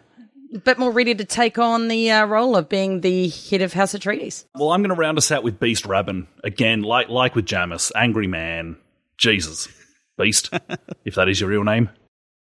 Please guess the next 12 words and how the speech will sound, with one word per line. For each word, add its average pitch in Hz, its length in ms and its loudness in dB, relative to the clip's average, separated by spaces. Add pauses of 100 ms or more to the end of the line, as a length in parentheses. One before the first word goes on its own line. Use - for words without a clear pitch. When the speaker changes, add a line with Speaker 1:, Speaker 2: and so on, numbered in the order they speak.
(320)
Speaker 1:
I 247 140 4
don't, 415 140 -4 (520)
I 233 80 4
don't 330 140 2
think 254 140 -2
it 165 80 -4
is. 143 380 -6 (420)
Speaker 2:
<laughs> - 460 -14
I - 340 0
suspect - 540 -2
it's 107 140 -6
not. 90 260 -2